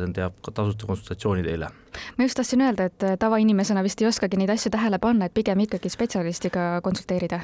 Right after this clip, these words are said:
Speaker 1: Jah, et tavainimene võib-olla paneme seda tähele, et kas katus rostetab või on auk sees
Speaker 2: Just.
Speaker 1: ja tuleb vesi läbi, aga tegelikult võib olla seal muid probleeme ka, mida tavainimene üldse ei näegi.
Speaker 2: Aga täna on kolmekümnes aprill. Millal selliste tööde jaoks üldse kõige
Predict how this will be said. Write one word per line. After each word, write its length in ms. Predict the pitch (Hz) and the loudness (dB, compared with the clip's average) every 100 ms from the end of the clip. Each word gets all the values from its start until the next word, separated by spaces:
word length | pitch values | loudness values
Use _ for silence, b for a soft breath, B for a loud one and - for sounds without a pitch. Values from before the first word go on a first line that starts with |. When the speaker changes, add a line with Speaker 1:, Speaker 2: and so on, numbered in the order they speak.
| - | -4
Speaker 1:
Jah, 480 | 117 113 120 117 - | 0 2 2 0 -6
et 140 | 107 | -2
tavainimene 480 | 139 127 131 110 104 | 2 4 4 6 6
võib-olla 380 | 110 110 82 107 | 6 4 2 0
paneme 300 | 123 110 107 | 2 4 4
seda 180 | 120 117 104 | 4 2 2
tähele, 320 | 101 98 92 | 2 0 -2
et 80 | - | -4
kas 160 | 101 | -4
katus 320 | - - 110 117 | -2 -2 -2 0
rostetab 480 | 117 107 95 101 - | 0 0 -4 -4 -2
või 140 | 104 101 | 2 2
on 80 | |
auk 160 | 135 - | 2 0
sees 220 | 220 98 | 0 2
Speaker 2:
Just. 80 | 95 | 2
Speaker 1:
ja 80 | 98 | 2
tuleb 240 | 107 104 | 2 2
vesi 240 | 135 123 101 | 0 2 0
läbi, 300 | 98 98 95 B B | 0 0 -4 B B
aga 160 | - - | -14 -4
tegelikult 340 | 104 98 - | 0 0 -2
võib 160 | 95 104 | -2 2
olla 160 | 98 92 | 2 0
seal 260 | 98 101 98 | 0 0 0
muid 340 | 95 104 101 101 90 | 2 2 0 0 0
probleeme 420 | 95 107 101 104 104 | 0 0 0 0 0
ka, 100 | 104 95 | 0 0
mida 260 | 98 95 92 95 | -2 -2 -2 -4
tavainimene 420 | 95 90 90 90 90 | -6 -4 -2 -2 -2
üldse 160 | - | 0
ei 80 | 110 | 0
näegi. 300 | 101 85 80 - - _ _ _ B B B B B B | 0 -2 -8 -14 -20 _ _ _ B B B B B B
Speaker 2:
Aga 160 | 233 | -2
täna 300 | 247 269 262 | 2 4 4
on 180 | 226 202 | 4 2
kolmekümnes 640 | 196 226 208 180 175 175 | 2 4 4 2 0 -2
aprill. 560 | 190 - 208 202 190 175 175 175 175 | -2 -2 0 0 0 2 2 2 2
Millal 240 | 190 269 226 | 2 2 0
selliste 380 | 208 196 - 190 | 0 -2 -2 0
tööde 300 | 214 208 165 | 0 0 -2
jaoks 300 | 160 165 190 | -6 -8 -8
üldse 160 | 175 - | -6 -4
kõige 300 | 196 190 | -2 0